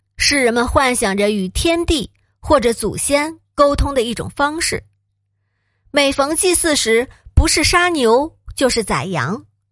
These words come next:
然后将牛头或羊头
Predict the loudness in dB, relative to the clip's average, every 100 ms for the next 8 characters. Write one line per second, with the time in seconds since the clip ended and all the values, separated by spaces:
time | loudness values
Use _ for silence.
0 | _ _ _ -2 0 2 2 2 2 0
1 | 0 0 0 0 2 2 0 -2 2 2
2 | 2 -2 -2 -4 -2 -2 -2